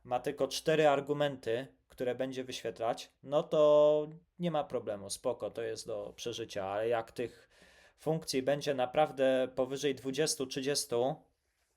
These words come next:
to robi się już prosta droga do Excelowego samobójstwa.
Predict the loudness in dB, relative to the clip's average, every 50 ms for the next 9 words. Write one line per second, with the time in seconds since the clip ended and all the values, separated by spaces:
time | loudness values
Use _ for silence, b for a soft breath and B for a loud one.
0 | _ _ _ _ _ _ _ _ _ _ _ -18 -6 0 2 2 2 2 0 0
1 | -4 -4 -2 0 0 0 0 -2 -4 -6 -8 -12 _ _ _ -20 -20 -20 -20 -20
2 | -20 -20 -20 -20 -20 -20 -20 -18 -20 -16 -6 0 0 0 2 2 -2 -2 0 0
3 | -2 0 0 0 0 0 -2 -2 -2 -2 -2 -4 -6 -8 -10 -8 -6 -6 -4 -4
4 | -4 -4 -4 -8 -6 -8 -8 -8 -8 -10 -10 -10 -10 -10 -10 -10 -12 -14 -16 -18
5 | -18